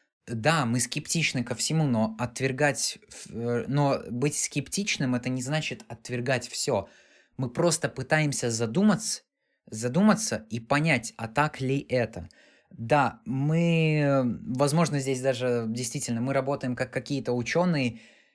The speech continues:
и мы можем принять эту модель. А, то, что я сказал, что истины не существует, это на таких действительно более каких-то узких масштабах, но в целом для нашей какой-то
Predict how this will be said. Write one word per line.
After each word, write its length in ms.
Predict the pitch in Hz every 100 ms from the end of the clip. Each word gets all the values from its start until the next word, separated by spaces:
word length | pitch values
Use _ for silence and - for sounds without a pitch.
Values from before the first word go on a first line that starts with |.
| _
и 340 | 123 135 135 123
мы 160 | 143
можем 420 | 151 165 156 139 123
принять 400 | 131 147 170 139
эту 160 | 135
модель. 540 | 127 131 127 107 87 - _ _ _ _ -
А, 260 | 113 113
то, 100 | 113
что 180 | 139 -
я 140 | 147 147
сказал, 360 | - 139 147 139
что 180 | -
истины 500 | 135 - 165 - 156
не 160 | 143 143
существует, 540 | - 135 - 202 202
это 160 | 123 131
на 120 | 131
таких 300 | 123 123 135
действительно 500 | 123 123 - - 127 120
более 280 | 135 131
каких-то 480 | 120 120 131 - 117
узких 600 | 113 139 151 - 135 120 127
масштабах, 640 | 123 123 143 123 104 -
но 360 | 123 135 123 110 - - - _ _
в 80 | -
целом 380 | - 175 160
для 120 | 123 123
нашей 280 | 139 135 123
какой-то 760 | 120 131 120 117 117 113 107